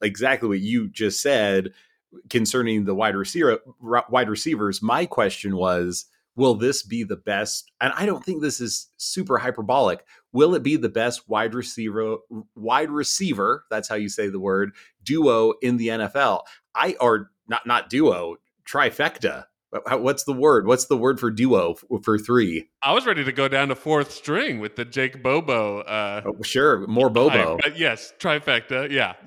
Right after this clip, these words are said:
Speaker 1: Or qu-, yeah, now we can say the, the quad, the quad box of, uh, of these wide receivers. Um, but yeah, no, I thought between, uh, J S N and, um,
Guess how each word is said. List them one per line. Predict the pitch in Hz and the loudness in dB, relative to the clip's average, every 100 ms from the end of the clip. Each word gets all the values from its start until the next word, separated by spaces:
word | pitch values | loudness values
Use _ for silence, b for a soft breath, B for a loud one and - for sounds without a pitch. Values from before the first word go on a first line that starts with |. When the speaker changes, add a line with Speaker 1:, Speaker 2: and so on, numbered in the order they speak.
| 104 - - | -10 -10 2
Speaker 1:
Or | 151 165 147 | 6 8 6
qu-, | - 131 | 2 0
yeah, | 127 120 | 0 0
now | 104 120 143 | 2 0 0
we | 123 | 0
can | 110 | 0
say | 117 107 | 0 0
the, | 98 | -2
the | 92 98 | -4 -8
quad, | 101 107 120 127 101 87 | -4 0 2 4 2 0
the | 98 | -6
quad | - 113 123 113 | -2 0 0 2
box | 104 95 - | 2 2 0
of, | 107 101 95 | 0 0 0
uh, | 95 92 92 90 | 0 2 0 -2
of | 107 98 | -4 -4
these | 98 101 98 92 - | -2 -2 -2 -4 -8
wide | 104 104 98 | -4 -2 -2
receivers. | 95 151 151 110 101 - B B - | -4 -6 -2 -2 -4 -10 B B -2
Um, | 123 117 113 107 101 - _ - | -2 0 -2 -2 -4 -12 _ 0
but | 175 | 2
yeah, | 202 135 | 4 2
no, | 117 | 2
I | 160 | 0
thought | 190 185 | 2 0
between, | 135 - 139 135 127 117 101 - | -2 -6 -4 -2 -2 -4 -6 -6
uh, | 107 104 101 104 | -2 0 0 -2
J | 104 107 131 | -2 2 4
S | 117 - | 4 4
N | 110 104 101 101 98 98 | 2 2 2 0 -2 -2
and, | 101 92 90 87 87 85 | -2 -2 -2 -4 -6 -8
um, | - 87 82 80 78 | -8 -6 -4 -6 -8